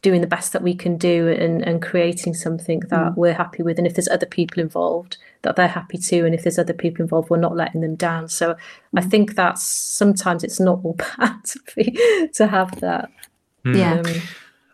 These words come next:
Speaker 3: And I think
Speaker 1: yeah.
Speaker 3: it, it, like, we talked about planning for, for going on shoots and for weddings and
Speaker 1: Yeah.
Speaker 3: for courses and stuff. But the thing is, I think to a, an extent, prior thought and planning, even if it's not very much, even if it is just thinking about something beforehand,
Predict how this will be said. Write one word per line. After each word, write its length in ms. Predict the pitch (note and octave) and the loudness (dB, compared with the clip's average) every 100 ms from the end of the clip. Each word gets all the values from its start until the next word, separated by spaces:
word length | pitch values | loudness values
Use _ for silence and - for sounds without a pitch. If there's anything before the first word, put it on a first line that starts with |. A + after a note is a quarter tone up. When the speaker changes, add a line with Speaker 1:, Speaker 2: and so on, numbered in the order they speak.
| - | 0
Speaker 3:
And 120 | G#3 | 2
I 20 | |
think 160 | G3+ B3+ | 2 0
Speaker 1:
yeah. 80 | B3+ | 0
Speaker 3:
it, 80 | - | 0
it, 120 | G3+ | 0
like, 260 | F#3 E3+ - - _ _ _ - | 2 -4 -8 -16 _ _ _ -6
we 240 | F#3 E3+ | 0 0
talked 240 | D3+ G#3 | 2 0
about 240 | C3 B2 - | 2 0 2
planning 360 | C#3 C#3 C3+ | 4 4 4
for, 400 | B2+ B2+ A2+ G#2+ C3 | 2 2 2 2 -2
for 100 | C#3 | 0
going 160 | B2+ | 0
on 80 | A2 | 2
shoots 460 | A2+ - D#3 - - | 0 2 2 0 -6
and 100 | A#2+ | -2
for 140 | A#2 | 2
weddings 400 | C3 D3+ E3 G3 | 4 4 4 2
and 180 | F#3 F#3 | 2 0
Speaker 1:
Yeah. 60 | - | 0
Speaker 3:
for 240 | G#2+ G#2 | 0 0
courses 280 | - E3+ D3 | 2 4 4
and 80 | C3+ | 0
stuff. 160 | C3 - | -4 -6
But 160 | E3+ | -4
the 80 | E3 | -2
thing 180 | F3+ G3 | 2 4
is, 160 | D#3+ - _ | 2 -2 _
I 120 | D#3+ | -4
think 420 | D3 G#3+ A3 - - - - - - _ _ _ _ _ - | -2 0 0 -4 -16 -20 -20 -20 -20 _ _ _ _ _ -4
to 260 | F3 D#3+ D#3+ | 2 4 4
a, 240 | D3 C#3+ - _ | 2 2 0 _
an 140 | D3+ D#3 | -2 0
extent, 800 | D#3+ - - D#3 A2 A#2 - - _ - - _ | -2 -4 0 0 -2 -8 -12 -14 _ -20 -20 _
prior 340 | - D#3 D#3 D3+ | -4 -2 0 0
thought 260 | C#3+ C#3+ | 4 4
and 100 | C3+ | 4
planning, 340 | - B2+ B2 A2+ | 0 0 2 2
even 200 | D3 G#3+ | 2 2
if 80 | - | 2
it's 200 | G3 - | 0 2
not 260 | E3 F3+ | 2 2
very 140 | - D3 | 2 2
much, 160 | C3 - | 0 2
even 160 | G3 C4 | 2 4
if 80 | |
it 80 | A#3 | 4
is 120 | F#3 C#3+ | 2 2
just 240 | E3 - | -2 -2
thinking 360 | - F#3+ - C#3+ | 0 0 0 -4
about 200 | C3 C3 | -4 -4
something 160 | C#3+ | -6
beforehand, 520 | C#3 C#3+ C3 A2+ G#2+ | 0 2 2 0 -4